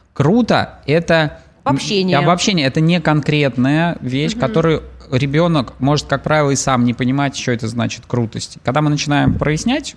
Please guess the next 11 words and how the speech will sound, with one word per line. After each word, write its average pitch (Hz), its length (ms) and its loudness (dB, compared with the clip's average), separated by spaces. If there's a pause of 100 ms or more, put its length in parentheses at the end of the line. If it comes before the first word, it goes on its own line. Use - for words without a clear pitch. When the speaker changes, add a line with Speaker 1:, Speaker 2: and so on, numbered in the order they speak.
Speaker 1:
мы 165 340 0
можем, 135 500 0 (180)
о, 131 260 -4
там, 139 280 0
э, 143 160 -4 (300)
он 170 120 4
может 202 220 2
сам 202 240 2
прийти 180 280 0
к 160 60 -8
выводу, 165 500 0